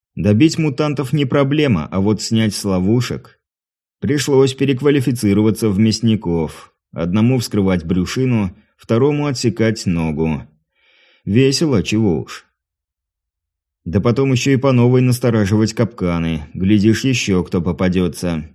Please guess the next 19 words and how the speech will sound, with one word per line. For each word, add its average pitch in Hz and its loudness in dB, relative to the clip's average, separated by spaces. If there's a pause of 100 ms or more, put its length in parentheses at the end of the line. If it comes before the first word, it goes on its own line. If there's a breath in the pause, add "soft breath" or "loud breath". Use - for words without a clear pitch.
(720)
Управившись, 135 -2
переместились 127 0
к - -16
самострелу, 123 0
сработавшему 107 -2
на 113 2
раз. 80 -6 (560)
Все 117 4
три 110 4
попавшиеся 98 -2
твари, 113 2
конечно, 107 0
подросли 104 0
и - -4
уже 92 0
перевалили 101 2
за 98 0
сотню 95 -2
кило, 107 0